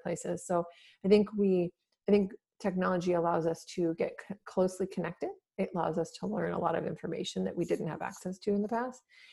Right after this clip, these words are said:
And it allows us to be really independent. Like you're saying, like, "Look, if I need to know something, I can look it up for myself." That's pretty empowering as a kid, um, as an adult even. You know, when I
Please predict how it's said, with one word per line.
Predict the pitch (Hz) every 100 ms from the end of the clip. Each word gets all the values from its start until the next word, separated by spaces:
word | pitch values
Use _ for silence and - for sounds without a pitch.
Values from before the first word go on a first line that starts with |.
| -
And | - 220
it | 214
allows | 208 202 208
us | 208 - -
to | 196 190 - _ _ -
be | 226 226 202
really | 202 214
independent. | 208 190 214 311 220 190
Like | 165 -
you're | 202
saying, | - 190
like, | 185 175
"Look, | 277 277
if | 196
I | 214
need | 311 208
to | 165
know | 160 -
something, | 175 165 170
I | -
can | 226 202
look | 185
it | 175
up | -
for |
myself." | 180 170 - - 190
That's | - -
pretty | 240 247
empowering | 175 - 214 240 180 160 196 190
as | 175 190
a |
kid, | 196 - - - - _ _ -
um, | 175 175
as | 175 170
an |
adult | 175 - 294 -
even. | 180 175 175
You | -
know, | 180
when | 180 175
I | 175